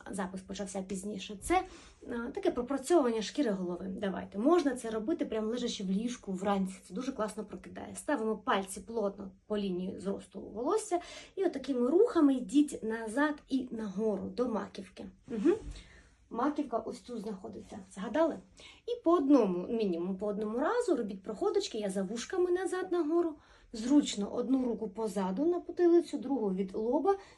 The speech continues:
І так само йти до маківки. Ви самі відчуєте, яку зону ще не пропрацювали. В мене це від скронь. І знов назад нагору.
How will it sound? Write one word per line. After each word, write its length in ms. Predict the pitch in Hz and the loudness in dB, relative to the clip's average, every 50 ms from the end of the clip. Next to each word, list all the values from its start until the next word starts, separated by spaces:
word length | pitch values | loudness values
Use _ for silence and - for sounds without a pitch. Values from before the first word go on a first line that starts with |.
| _ - | _ -4
І 80 | 339 | -4
так 240 | 339 - 247 247 - | -2 -2 -6 -6 -6
само 380 | - - 254 247 220 202 208 208 | -6 -2 -2 0 0 -2 -4 -6
йти 240 | 196 190 - 220 | -10 -10 -8 -8
до 160 | 214 185 220 208 | -4 -4 -2 0
маківки. 600 | 240 294 370 453 440 - 403 381 - - 392 381 - _ - - - - - - - - - - - | 0 0 0 0 0 -2 -2 -4 -2 -8 -10 -10 -10 _ -20 -20 -20 -20 -20 -20 -20 -20 -20 -8 -2
Ви 120 | 349 339 | -2 -2
самі 280 | 330 - 285 254 233 202 | 2 2 2 2 2 2
відчуєте, 500 | 180 190 - - - 196 180 180 - 185 | 0 -2 -6 -6 -4 -4 -4 -2 -2 -4
яку 240 | 190 185 - 196 190 | -4 -4 -4 -4 -4
зону 300 | 180 202 196 180 180 175 | -2 -2 -4 -4 -4 -6
ще 260 | - - - - 185 | -6 -6 -6 -4 -4
не 140 | 180 190 190 | -4 -4 -6
пропрацювали. 840 | - - 185 185 - 180 180 170 - 214 190 240 302 392 453 370 254 | -6 -10 -12 -12 -10 -10 -12 -10 -8 -6 -2 0 0 0 2 0 -2
В 80 | 190 | -2
мене 200 | 214 226 196 180 | -2 -2 -2 -4
це 160 | 185 - - 165 | -4 -6 -8 -8
від 160 | 185 190 - | -8 -8 -10
скронь. 440 | - - - 226 254 294 359 403 403 - - - - - - - - - - | -12 -8 -4 0 2 4 2 2 0 -2 -12 -20 -20 -20 -20 -20 -20 -16 -10
І 60 | - | -8
знов 340 | 196 208 262 240 196 185 190 | -4 0 0 0 0 0 -2
назад 420 | 196 202 202 196 226 240 233 220 - | -2 -2 -2 -4 -4 -6 -6 -8 -8
нагору. 540 | 208 220 214 190 214 311 349 392 403 403 403 | -10 -8 -8 -2 0 2 2 2 0 0 -4